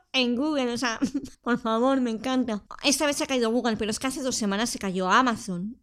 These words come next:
Y de repente los timbres de las puertas dejaron de funcionar porque Amazon tiene un servicio para, eh, con una videocámara incorporada. Jolín, es que, eh, sí, y, y esas cosas pasan, por supuesto,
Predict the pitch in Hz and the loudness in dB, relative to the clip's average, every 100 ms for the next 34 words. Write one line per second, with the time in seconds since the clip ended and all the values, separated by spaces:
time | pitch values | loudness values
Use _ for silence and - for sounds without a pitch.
0 | - 202 196 196 196 190 196 196 190 226 | -8 -4 -2 0 -2 -2 -2 -2 0 2
1 | 233 233 - - 214 208 202 247 220 233 | 2 0 -4 0 2 2 0 0 0 0
2 | 226 208 - 233 214 240 226 - 233 233 | -2 -4 -4 -6 -4 -6 -6 -4 -2 0
3 | 226 226 208 185 185 254 226 185 196 196 | -2 -2 -6 -4 0 2 2 -2 -4 0
4 | 190 208 202 202 214 208 208 196 202 214 | 0 0 -2 -4 -2 -2 -4 -6 -6 -2
5 | 208 208 202 220 202 196 202 202 - - | -2 -2 -2 0 2 2 2 0 -8 -10
6 | 220 226 208 208 208 202 202 214 208 214 | -6 0 2 2 2 -2 0 0 2 0
7 | 208 202 208 208 208 202 - _ - - | -2 -4 -2 2 2 2 -4 _ -16 -2
8 | 208 220 247 208 214 - 220 - _ _ | 2 4 4 2 -2 -2 -4 -4 _ _
9 | - 151 - 269 262 320 - - 220 214 | -14 -6 -2 2 0 -2 -10 -10 -8 -6
10 | 233 220 220 214 311 - 254 240 - 277 | -4 0 0 0 -4 -4 -4 -4 -2 -4
11 | - 302 202 226 214 196 247 - | 0 0 0 -4 -6 -4 -4 -4